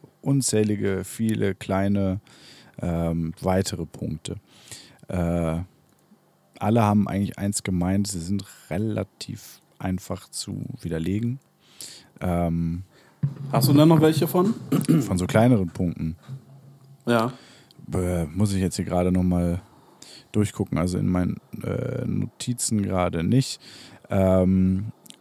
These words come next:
Speaker 1: Augenzeugenberichte, was du eben gesagt hast, die nicht sonderlich, ähm,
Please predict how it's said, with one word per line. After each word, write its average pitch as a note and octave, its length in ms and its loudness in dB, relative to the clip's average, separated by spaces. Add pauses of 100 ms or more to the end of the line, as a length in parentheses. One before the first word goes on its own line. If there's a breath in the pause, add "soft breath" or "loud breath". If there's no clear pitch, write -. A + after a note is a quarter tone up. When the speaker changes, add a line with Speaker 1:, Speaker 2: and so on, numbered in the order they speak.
(140)
Speaker 1:
Augenzeugenberichte, A#2 1300 4
was G2+ 140 -2
du G#2+ 80 -4
eben G#2 140 2
gesagt G#2 300 0
hast, G#2 140 -2
die G#2+ 60 0
nicht G#2 160 2
sonderlich, G#2 540 0
ähm, G2 500 0